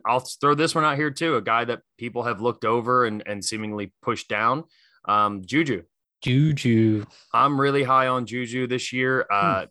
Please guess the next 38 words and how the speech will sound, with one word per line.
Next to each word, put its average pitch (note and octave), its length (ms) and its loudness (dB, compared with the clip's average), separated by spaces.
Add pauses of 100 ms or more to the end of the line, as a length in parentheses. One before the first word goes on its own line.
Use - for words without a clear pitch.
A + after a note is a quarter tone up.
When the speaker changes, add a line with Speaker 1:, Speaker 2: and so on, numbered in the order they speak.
(120)
Speaker 1:
they C3 200 2
forced D#3+ 480 -2
him D#3 120 -2
into D3+ 200 -2
the A#2+ 100 -6
slot B2 380 -2
two A2+ 120 -8
years F#2+ 260 -10
ago. F#2 180 -10 (580)
Um, F2+ 420 -2 (560)
after A#2 300 0
coming A#2 260 -4
off A2 180 2
of G#2+ 140 -4
back-to-back A2 520 -2
thousand A#2 300 0
yards A2 400 -2 (100)
seasons, A2+ 540 -6 (340)
they A2+ 100 -2
said, B2 180 -2
"Yeah, D3 220 2
we A#2 140 -2
need C#3 200 0
you C3+ 40 -4
to C3 60 -4
play C3+ 160 -2
the A2+ 80 -6
slot B2 300 2
now G#2+ 120 -4
'cause G2 160 -10
Big G#2+ 240 -6
Ben A2 340 -2
literally B2 360 0
cannot A2+ 340 -2
throw G#2 160 0
a F#2+ 40 -4
football." - 360 -12 (580)
Uh, F#2 240 -2